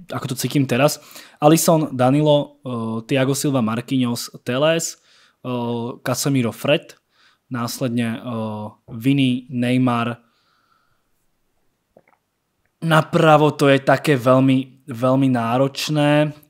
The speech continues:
Koho? Ja proste si idem nejako ten štýl, že napravo <clears throat> najviac teda rátam aj skrz to, čo hrá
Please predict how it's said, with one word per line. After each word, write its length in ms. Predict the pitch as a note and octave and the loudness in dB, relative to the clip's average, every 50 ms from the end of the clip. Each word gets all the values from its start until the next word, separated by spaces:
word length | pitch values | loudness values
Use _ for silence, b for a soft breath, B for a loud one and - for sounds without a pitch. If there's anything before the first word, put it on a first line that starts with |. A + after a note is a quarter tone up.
| _ _ | _ _
Koho? 640 | - - C#3+ C#3 C3+ C3+ C#3+ D3 D3 D3 C#3+ C3+ - _ _ _ _ _ - b b b b b b b b b b b b b b b b b b b b b b b b _ - | -6 -2 0 0 2 2 2 2 2 2 0 -6 -12 _ _ _ _ _ -20 b b b b b b b b b b b b b b b b b b b b b b b b _ -18
Ja 240 | E3 E3 C#3 C#3 C#3 C#3 - - _ _ _ _ _ _ _ _ _ _ _ _ - | -8 0 4 4 4 4 2 -8 _ _ _ _ _ _ _ _ _ _ _ _ -6
proste 320 | - C#3+ C3+ - - D#3+ | -2 -2 0 0 0 -4
si 240 | C#3 - - - D3 | -4 -4 -2 0 2
idem 240 | C3+ D3 D3 C#3+ C#3 | 2 4 4 4 4
nejako 560 | C3+ C3 - D3+ C#3 C3+ C3 B2+ B2+ - _ _ _ _ _ _ _ - | 2 2 2 4 4 6 4 4 0 -6 _ _ _ _ _ _ _ -8
ten 240 | - C#3+ C3 C3 | -4 -2 -2 -2
štýl, 240 | C3 - - D3 C#3+ | -4 -4 -2 0 0
že 160 | C3+ C3 C3+ | 2 2 2
napravo 640 | C3 C3 B2+ B2+ - C#3+ C#3 C3 B2+ C3 C3 C3 - - | 2 2 2 2 2 2 2 4 2 2 -2 -2 -2 0
<clears throat> 260 | - F#3+ G3+ D3+ C3 C3+ | 2 2 2 2 0 -2
najviac 240 | C3 C3 C3 C3+ C3 - | -4 -2 -4 -4 -6 -6
teda 160 | D3 C#3 C3 B2+ | -4 0 0 0
rátam 580 | B2+ B2 B2 A#2+ - C#3 C3 C3 B2 A#2+ - - _ - | 0 0 -2 -2 -2 -2 -2 -2 -4 -8 -12 -20 _ -14
aj 160 | B2 B2 A#2 | -10 -10 -10
skrz 400 | - - - B2+ B2+ - - - | -10 -10 -10 -10 -10 -10 -10 -10
to, 80 | C3 | -10
čo 240 | B2+ - - C#3 B2+ | -10 -8 -8 -6 -4
hrá 400 | B2+ B2 B2 A#2+ A#2 A2+ - _ | -2 -2 -2 -2 -2 -6 -8 _